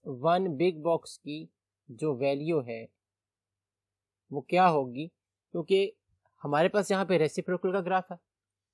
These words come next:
और हमने ये देखना है कि वाई एक्सिस के along हमारे पास लार्जेस्ट वैल्यू टेबल में क्या है।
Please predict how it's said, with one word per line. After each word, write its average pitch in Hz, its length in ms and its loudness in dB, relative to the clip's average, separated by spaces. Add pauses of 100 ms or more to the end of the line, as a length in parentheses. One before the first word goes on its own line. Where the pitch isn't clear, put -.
(380)
और 156 120 -4
हमने 160 280 -2
ये 202 120 4
देखना 165 300 -4
है 165 140 -8
कि 175 180 -6
वाई 143 220 0
एक्सिस 175 360 -4
के 165 200 -4
along 147 300 -4
हमारे 143 240 -6
पास 160 240 -8
लार्जेस्ट 139 520 -4
वैल्यू 139 300 -4
टेबल 131 300 -6
में 135 140 -8
क्या 156 220 -6
है। 120 180 -12